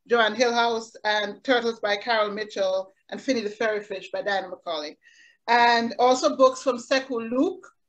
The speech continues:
and from Barbara Arundel. And of course,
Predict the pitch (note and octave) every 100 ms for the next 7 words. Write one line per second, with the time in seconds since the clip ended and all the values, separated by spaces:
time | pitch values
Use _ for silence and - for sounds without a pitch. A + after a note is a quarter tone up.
0 | _ _ _ _ _ - A#3+ A#3 A#3 B3+
1 | A#3+ A#3+ A#3 A3+ G#3+ G#3 G#3+ G3+ G3 F#3
2 | D4 - _ _ _ - - _ - C#4
3 | C#4 C4+ - A3+ G#3+ G#3 - - -